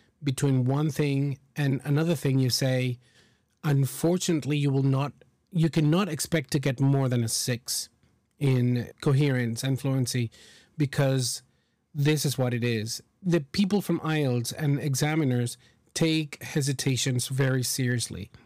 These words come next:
If you really want to get a seven, more than a seven, I would say an eight,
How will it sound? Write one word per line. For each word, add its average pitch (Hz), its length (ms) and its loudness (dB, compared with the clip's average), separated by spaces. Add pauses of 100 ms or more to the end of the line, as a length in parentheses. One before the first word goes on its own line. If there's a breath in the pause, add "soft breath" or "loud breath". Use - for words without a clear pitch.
(140)
If 143 160 -2
you 143 80 2
really 160 320 2
want 156 300 0
to 147 40 -2
get 135 240 0
a 131 60 0
seven, 139 480 0 (440 loud breath)
more 196 220 4
than 220 100 2
a 175 60 2
seven, 120 680 -2
I 143 80 -4
would 139 160 0
say 139 240 0
an 139 200 0
eight, 135 440 0